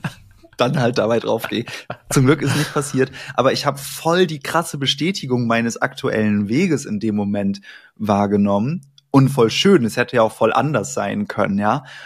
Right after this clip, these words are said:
Speaker 2: Aber das war irgendwie für mich ein sehr intensives Erlebnis, was ich gar nicht,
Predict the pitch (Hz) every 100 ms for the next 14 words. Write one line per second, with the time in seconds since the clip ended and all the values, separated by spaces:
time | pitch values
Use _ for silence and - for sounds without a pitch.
0 | - 107 107 117 135 123 104 120 131 113
1 | 110 110 110 113 - 104 120 123 117 117
2 | 104 110 113 - 101 117 110 101 - -
3 | 107 107 - 104 - 113 127 120 -